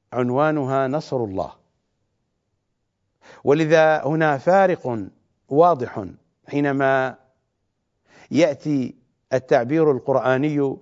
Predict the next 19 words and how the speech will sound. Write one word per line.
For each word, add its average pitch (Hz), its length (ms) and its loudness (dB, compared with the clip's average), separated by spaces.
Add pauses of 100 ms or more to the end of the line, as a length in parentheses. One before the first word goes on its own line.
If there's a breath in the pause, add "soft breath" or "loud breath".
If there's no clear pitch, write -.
(240 soft breath)
"نصر 170 680 0
من 143 300 -2
الله 120 640 0 (120)
وفتح 131 420 -6
قريب". 101 420 -10 (2750)
إذا 131 300 2
جاء 185 1040 4
نصر 185 300 0
الله 147 520 2
والفتح 92 640 -8 (1300 soft breath)
والآيات 226 540 4
لها 208 500 4
آفاق 160 320 0
عديدة، 101 600 -8 (600)
أنا 123 600 0
لا 120 160 -2
أريد 135 360 -6
أن 110 440 -8
أتحدث 123 960 -8